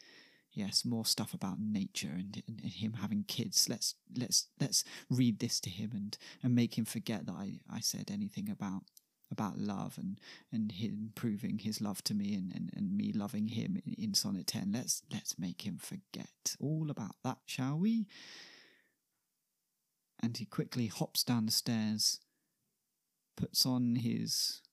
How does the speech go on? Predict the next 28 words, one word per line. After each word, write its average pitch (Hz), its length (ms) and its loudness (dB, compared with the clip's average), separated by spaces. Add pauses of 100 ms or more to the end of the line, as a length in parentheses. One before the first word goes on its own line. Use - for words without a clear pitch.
(460)
little 147 360 2
jacket, - 720 -2 (1200)
and 110 200 2 (1800)
leaves 127 440 4
the 127 100 -2
house. - 520 -2 (1200)
In 131 100 4
the 127 80 4
street, - 480 2
he - 80 0
bumps 120 380 0
into 123 460 4 (800)
Ben 113 220 2
Jonson. - 540 2 (1800)
And 135 80 2
he 127 60 6
says, 127 180 4
"Ben, 139 380 4 (140)
come 147 180 4
with 143 120 6
me. 131 160 8
What 139 160 4
are 160 40 6
you 160 40 6
doing? 127 280 6
Come 147 160 4
with 147 100 6
me." 120 260 4